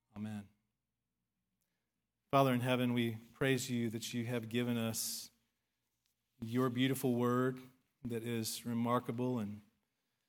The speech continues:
creative itself and faithful and strong. And we pray that you would persuade us of it, that you would teach us from it,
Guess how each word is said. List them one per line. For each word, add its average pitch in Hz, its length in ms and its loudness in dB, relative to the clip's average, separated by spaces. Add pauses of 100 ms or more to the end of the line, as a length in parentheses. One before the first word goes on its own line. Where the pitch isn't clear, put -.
(460)
creative 131 360 4
itself 123 760 -2 (600)
and 113 180 -4
faithful 131 600 -2
and 110 100 -2
strong. 127 580 2
And 104 180 -2 (680)
we 127 60 -4
pray 135 240 4
that 123 140 2
you 135 280 4
would 117 380 2 (1000)
persuade 143 440 8
us 151 220 8
of 135 260 6
it, 180 140 2 (1160)
that 151 200 2
you 180 60 10
would 135 140 6
teach 170 340 4
us 156 280 4
from 147 340 2
it, 151 140 0